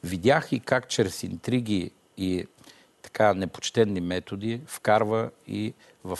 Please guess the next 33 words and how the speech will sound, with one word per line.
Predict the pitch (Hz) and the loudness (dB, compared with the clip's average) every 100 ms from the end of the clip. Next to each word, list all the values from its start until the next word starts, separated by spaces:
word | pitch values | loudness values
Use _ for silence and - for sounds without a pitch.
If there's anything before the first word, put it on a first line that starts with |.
| - | 0
П | 104 | 0
П | - 98 | 2 0
Д | 82 92 | 2 0
Б | 80 90 | 2 -2
проблеми, | 98 - 85 85 90 95 | -2 -4 -2 0 0 -2
които, | - 90 87 - 92 92 92 - - | -6 -8 -6 -2 0 0 -2 -8 -8
а, | 87 87 | -6 -4
не | 92 85 | -4 -4
са | - 92 | -2 -4
техни. | - - - - - - - - - - _ | -4 -6 -10 -20 -20 -20 -20 -18 -18 -20 _
С | 90 87 | -8 2
други | 143 147 | 2 4
думи, | 113 135 131 | 0 2 2
аз | 127 120 | 2 2
смятам, | 120 110 - 113 | 0 -2 -2 -8
че | - | -8
господин | 113 - 110 | -12 -6 -4
Борисов | 107 101 113 - 110 - | -2 -2 -4 -6 -8 -6
играе | 90 101 104 | 0 2 2
една | 95 104 | 2 0
много | 101 101 104 | 0 -2 -2
непочтена | 98 82 - - 107 95 82 | -2 -4 -6 -2 0 0 0
роля | 78 76 73 | -2 -2 -4
политическа | - 71 69 - - - - 113 - - - - _ | -8 -10 -8 -8 -6 -6 -4 -4 -6 -20 -20 -20 _
в | 87 117 - | -2 -2 0
процеса | 104 - 113 107 110 | -4 4 4 4 0
на | 95 | 0
създаване | - 80 104 104 | -2 0 2 2
на | 98 | 0
устойчиво | 90 - 92 - 87 | -2 -2 -2 -2 -4
управление. | 82 - 76 73 73 71 - _ - - - _ _ | -4 -4 -4 -2 -4 -6 -16 _ -20 -20 -20 _ _
И, | 95 92 87 87 82 - _ | -2 2 4 4 2 -4 _
а, | _ | _